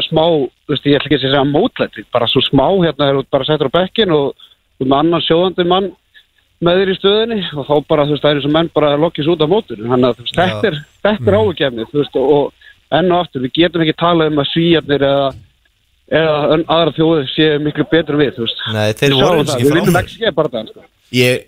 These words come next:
Speaker 3: ég er svo
Speaker 1: Já,
Speaker 3: sammálaður,
Speaker 1: ég
Speaker 3: Ar-, Arnar, ég er svo sammálaður, sko, að því ég var einmitt að tala um þetta, þannig að þegar ég var reiður á Twitter í gær, sko, þú veist, við, þú veist, fólk horfði á þennan leik, það er,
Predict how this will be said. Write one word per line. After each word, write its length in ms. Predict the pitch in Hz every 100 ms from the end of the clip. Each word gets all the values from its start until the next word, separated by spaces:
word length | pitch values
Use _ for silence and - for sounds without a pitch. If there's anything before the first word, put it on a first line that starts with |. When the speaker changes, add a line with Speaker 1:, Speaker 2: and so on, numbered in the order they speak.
| 143
Speaker 3:
ég 140 | 123
er 20 |
svo 120 | 104 120
Speaker 1:
Já, 40 |
Speaker 3:
sammálaður, 540 | 127 139 139 131 139 127
Speaker 1:
ég 140 | 131
Speaker 3:
Ar-, 100 | 113
Arnar, 260 | 127 107 104
ég 40 |
er 60 | 101
svo 80 | 107
sammálaður, 500 | 123 139 143 143 139
sko, 160 | -
að 120 | 123 117
því 80 | 120
ég 120 | 101 123
var 100 | 120
einmitt 420 | 123 123 131 127
að 100 | 123
tala 220 | 135 139
um 80 | 139
þetta, 140 | 139 131
þannig 240 | 131 131
að 100 | 127
þegar 100 | 131
ég 80 | 127
var 80 | 123
reiður 320 | 135 151 139
á 40 |
Twitter 320 | - 156 151 147
í 40 |
gær, 160 | 143 143
sko, 200 | - 127
þú 360 | - - -
veist, 160 | 110 117
við, 120 | 110 - - - _ _ _
þú 80 | 120
veist, 160 | 107 - - 107 95
fólk 240 | 120 147 -
horfði 180 | 143 202
á 40 | 156
þennan 180 | 120 160
leik, 220 | 110 -
það 200 | - 113
er, 80 | 127